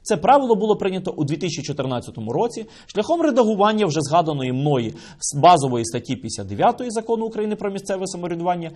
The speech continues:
де тепер сказано наступним чином. Неважливо, як називається документ.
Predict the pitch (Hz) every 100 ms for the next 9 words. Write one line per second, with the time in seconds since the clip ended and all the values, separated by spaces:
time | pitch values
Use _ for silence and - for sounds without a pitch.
0 | - - 127 151 127 180 254 233 - 131
1 | 170 190 180 120 120 - 135 143 139 120
2 | 135 117 92 - _ - - - 135 175
3 | 170 156 202 185 151 143 120 123 131 127
4 | 110 - 123 104 95